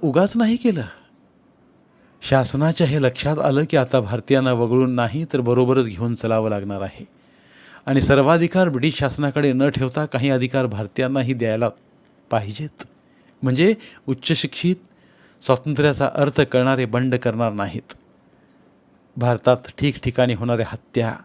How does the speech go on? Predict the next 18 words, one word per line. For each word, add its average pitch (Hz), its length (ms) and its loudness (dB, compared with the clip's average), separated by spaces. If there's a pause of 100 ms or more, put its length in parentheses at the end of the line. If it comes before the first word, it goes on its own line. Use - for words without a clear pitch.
(220)
धरपकड 123 560 0 (100)
थांबेल. 117 460 -2 (1400)
राजनिष्ठ 127 560 2
भारतीय 127 460 2
त्यांच्या 131 360 0
चरणाशी 123 500 0
लीन 131 160 0
होतील, 113 380 -4 (960)
असं 196 220 4
धोरण 175 280 2
या 185 120 2
मोर्ले 143 380 0
मिंटोच्या 135 460 0
मनात 123 240 0 (100)
आलं 120 180 -2
असणार. 107 340 -6 (1300)
तात्या 127 300 2
मनात 123 260 0